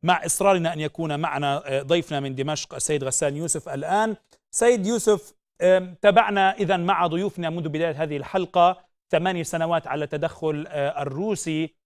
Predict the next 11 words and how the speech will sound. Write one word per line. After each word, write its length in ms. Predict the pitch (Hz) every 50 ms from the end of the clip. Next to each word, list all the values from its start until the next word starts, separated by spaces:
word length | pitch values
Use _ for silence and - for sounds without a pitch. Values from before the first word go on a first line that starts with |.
| _ _ _ -
في 220 | 180 175 180 160
الأراضي، 540 | 165 160 156 151 170 170 160 135 147 147 147
آه، 320 | 156 147 143 139 147 - 165
السورية. 840 | 160 - - - 170 165 185 196 180 175 175 180 190 196 - _ _ _ _ _ _ _ _ _ _ _ _ _ _ -
ما 140 | 151 160 202
الأهداف؟ 800 | 233 233 220 202 202 180 160 170 175 175 185 208 - - _ _ _ _ _ _ _ -
ما 140 | 139 156 208
الذي 340 | 233 240 233 202 202 208
تحقق 720 | 185 - 196 - - 214 202 - - 220 214 233 - - - _ _ _ _ _ _ _
في 140 | - 190 180
نظرة 680 | 180 208 214 196 214 208 190 - 214 208 208 214 208